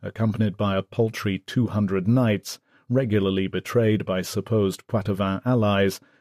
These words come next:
and completely outwitted by Louis the ninth. Simon de Montfort fought with distinction, but it was in a hopeless cause.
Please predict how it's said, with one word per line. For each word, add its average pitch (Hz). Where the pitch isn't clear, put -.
and 87
completely 104
outwitted 98
by 95
Louis 95
the 98
ninth. 104
Simon 95
de 95
Montfort 104
fought -
with 95
distinction, 110
but 104
it 107
was 110
in 107
a 101
hopeless 95
cause. 98